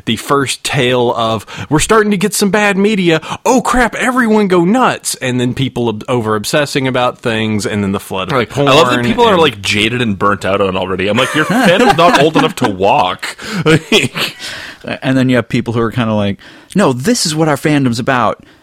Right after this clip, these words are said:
Speaker 3: No, this is what our fandom's about."
Speaker 1: There's, there's actually oddly kind of a, a burn fur mu-,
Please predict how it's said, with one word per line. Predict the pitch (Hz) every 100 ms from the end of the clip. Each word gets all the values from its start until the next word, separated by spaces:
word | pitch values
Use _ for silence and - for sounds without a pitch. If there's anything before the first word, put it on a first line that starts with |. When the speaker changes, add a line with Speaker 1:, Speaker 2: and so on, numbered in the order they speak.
| _
Speaker 3:
No, | 139 175 120
this | 113 220 208
is | 156
what | 151
our | 131
fandom's | 107 127 120 110 101
about." | 104 101 90 85
Speaker 1:
There's, | - 143 185 190
there's | 165 160
actually | 147 180 - - 233 175
oddly | - 123 143 165 160
kind | - 143 147
of | 131
a, | 117
a | 117
burn | 98 117 117 131
fur | - 110 110 110 85
mu-, | 110 101 101